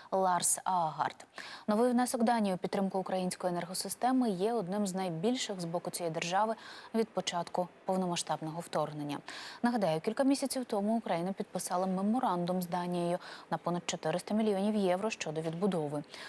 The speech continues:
Тоді ж Копенгаген оголосив про п'ять мільйонів євро допомоги для відновлення української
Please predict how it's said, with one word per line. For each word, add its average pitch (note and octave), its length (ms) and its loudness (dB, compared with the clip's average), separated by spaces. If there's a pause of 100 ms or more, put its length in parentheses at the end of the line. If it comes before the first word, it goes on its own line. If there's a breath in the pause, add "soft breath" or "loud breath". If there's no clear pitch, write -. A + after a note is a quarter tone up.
(220 loud breath)
Тоді F3+ 380 4
ж - 180 -2
Копенгаген G3 760 0
оголосив F#3 540 0
про F3+ 220 -2
п'ять F#3+ 480 0
мільйонів E3 500 -2
євро E3 300 0
допомоги F3+ 580 0
для E3+ 160 0
відновлення F3 520 -2
української E3+ 560 -2